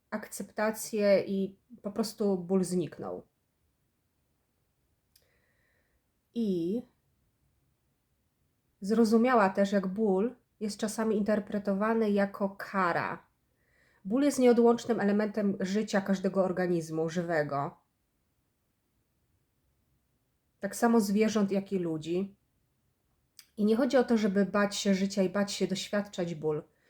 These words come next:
Chodzi o to, żebyśmy nie tworzyli dla siebie nawzajem niepotrzebnego bólu. I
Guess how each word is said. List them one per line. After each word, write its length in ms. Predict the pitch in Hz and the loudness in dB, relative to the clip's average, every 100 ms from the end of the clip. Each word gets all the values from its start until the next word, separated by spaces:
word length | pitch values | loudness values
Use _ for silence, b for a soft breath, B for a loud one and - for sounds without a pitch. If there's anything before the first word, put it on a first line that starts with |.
| b b - | b b -6
Chodzi 200 | 208 214 | 0 2
o 80 | 208 | 2
to, 120 | 208 | 2
żebyśmy 380 | 208 196 214 208 | 0 0 2 4
nie 120 | 202 | 2
tworzyli 420 | 202 202 208 208 | 0 -2 0 -2
dla 200 | 196 190 | 0 0
siebie 380 | 190 226 196 185 | 0 -2 0 2
nawzajem 520 | 185 185 180 180 202 | 0 0 0 2 2
niepotrzebnego 840 | 202 202 196 - 196 202 202 175 165 | 0 -2 -10 -4 -2 0 0 0 -2
bólu. 460 | 156 147 143 170 _ _ _ _ _ _ _ _ _ _ _ _ _ _ _ | -4 -4 -4 -10 _ _ _ _ _ _ _ _ _ _ _ _ _ _ _
I 440 | 185 185 180 185 | -8 -6 -6 -8